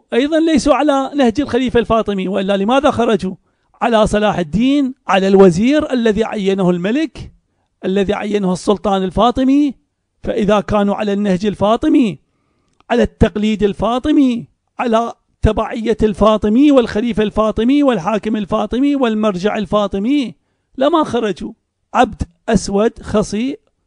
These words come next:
قتل لخيانته وانتهى الأمر، وهذا وزير عينه الخليفة وخلع عليه الخليفة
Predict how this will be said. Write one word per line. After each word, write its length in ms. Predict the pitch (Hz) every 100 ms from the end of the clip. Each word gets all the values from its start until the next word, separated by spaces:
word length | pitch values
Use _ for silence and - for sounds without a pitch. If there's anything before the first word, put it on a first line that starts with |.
| _
قتل 520 | 247 214 185 202 240
لخيانته 680 | 262 208 196 170 170 208 220
وانتهى 300 | 311 277 190
الأمر، 360 | 175 - 160 - _ _ _ _ _
وهذا 440 | - 185 226 190
وزير 580 | 185 170 160 180 247 277 - _ -
عينه 500 | 226 208 226 240 240
الخليفة 600 | 247 262 269 226 208 202 _
وخلع 380 | 185 180 214 233
عليه 600 | 196 202 220 220 240 247
الخليفة 600 | 269 247 294 302 233 220